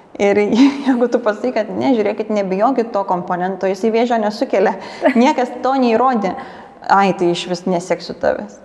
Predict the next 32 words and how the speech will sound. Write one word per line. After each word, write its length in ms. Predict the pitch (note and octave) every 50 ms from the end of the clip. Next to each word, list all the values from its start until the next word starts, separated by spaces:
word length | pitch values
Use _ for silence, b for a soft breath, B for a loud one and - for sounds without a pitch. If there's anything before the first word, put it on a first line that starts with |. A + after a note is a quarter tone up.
| B B B B B
Reikia, 560 | - - B3 C#4 C4 C4 E4 C#4 B3+ C#4 C#4+ A#3+ - - G#3+ -
<laughs> 500 | - - - - - - - A3+ A3 G#3
geriau 260 | A3+ A3+ A3 B3 C4 C4+
tikėti 400 | B3+ - - - A#3 A#3 A#3+ A#3 G#3+ A3+
tą, 140 | A#3+ C4 D4+
kuri 160 | - A#3+ A3+
pasakot 440 | G#3 - G#3 G#3 G#3+ - A3 G3+ G#3 -
sukelia, 680 | - - - C4 C4+ C4 C4+ A3+ G#3 F#3+ F#3 F#3 F#3
tu 140 | F#3 F#3+ G#3
nenaudok, 760 | G#3 G#3 G#3 G#3 G#3 G#3 G#3 G#3 G3+ G3+ A#3 A#3+ A#3+ A#3 A#3+ B3
neimk. 560 | A3 G#3+ G#3 G#3 G#3+ A3 B3 C4 A#3+ A3 - B B B B B B B
O 140 | B - G#3+
jeigu 220 | A3+ A#3 A#3 A#3
tu, 180 | A#3 A3+ A3+ D4 D#4+ D#4+ C#4 B3
<laughs> 220 | A#3 A#3 A3+ A3+
tu 80 | B3 B3
nuraminai, 680 | A#3 A3 G#3 G#3 G#3 G#3 G#3 G#3 G#3+ A3+ B3+ D4 D#4+ D4+ -
tai 240 | A#3 G#3+ G#3+ G3+ G#3 - - - -
tu 80 | - A#3+
jau 180 | A#3+ A#3+ B3 A#3+
kur 180 | A#3+ A#3 A3 A3+
kas 180 | A3+ A3+ A3+
mažiau 300 | A3+ G#3+ G3+ F#3 G#3 G#3
populiarus. 640 | G#3+ G#3+ G#3 G#3+ - G3+ G3 G3 F3+ F3 F3 F3 -
Jeigu 200 | F#3+ F#3+ G3 G3
tu 220 | G3 - A3+ A3+ A3+ A3+ B B B B B B
kažkokio 460 | - G#3+ G#3 - G#3+ A3 A3+ A3 A3 G#3+ G#3+ G#3+ G#3+
ten 160 | - G#3+ G#3 G#3+ G#3+ G#3+
nesureagavai 720 | G#3+ G#3+ G#3+ - - G#3 G#3 G#3 G#3 G#3+ G#3 G3 G#3 A#3+ B3+
kaip 220 | A#3+ A3+ G#3+ G#3+ G#3
nors 240 | G3+ G3+ G#3 G3+ G#3
labai 440 | G#3 G3+ G3 G#3 G#3+ A3+ A3 A3